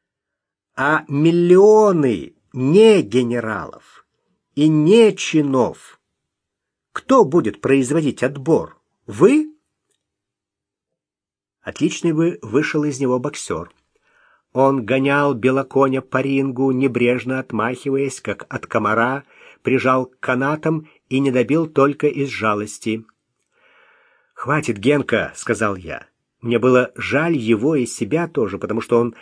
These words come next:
частично высказывал и мои мысли. Действительно, если вдуматься, вся эта гнусь не растеряется и без бомб.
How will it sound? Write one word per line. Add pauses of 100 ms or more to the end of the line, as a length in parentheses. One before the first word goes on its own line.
(100)
частично
высказывал
и
мои
мысли. (880)
Действительно,
если
вдуматься,
вся
эта
гнусь (380)
не
растеряется
и
без
бомб.